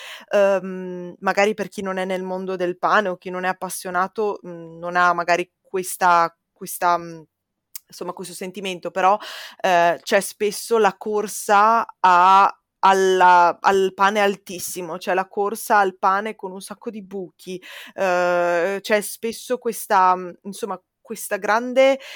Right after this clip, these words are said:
eh, ricerca di una perfezione, eh, che in realtà viene dal fatto che per per, per tanti questo è uno,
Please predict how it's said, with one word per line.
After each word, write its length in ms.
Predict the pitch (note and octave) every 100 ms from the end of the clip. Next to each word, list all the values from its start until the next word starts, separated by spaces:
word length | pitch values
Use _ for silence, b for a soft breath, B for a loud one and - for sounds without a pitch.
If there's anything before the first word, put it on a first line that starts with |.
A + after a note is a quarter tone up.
| B
eh, 160 | - G3+
ricerca 720 | G3+ - A3+ A#3 C4 D4 C#4
di 160 | G#3+ G3
una 240 | G3 F#3+
perfezione, 1300 | F#3 G#3 - - G3 - - G#3 G#3+ A3+ A#3+ C#4 D#4+ B B B
eh, 480 | - G#3 G3 F#3+ -
che 100 | -
in 80 | A3
realtà 320 | A3 A3+ -
viene 400 | G3 G#3 A3 F#3
dal 160 | F3 G#3+
fatto 440 | - F3+ G#3+ G#3 G#3
che 380 | A3 G#3 F3+ _ _
per 340 | G3+ F#3 F3+ - _ _
per, 380 | - F#3 F3 F3 _
per 240 | F#3+ F3
tanti 720 | - G#3 F3+ F3+ - A3+ A#3+
questo 380 | - G3+ G3 -
è 40 | F3
uno, 340 | F#3 G3+ F#3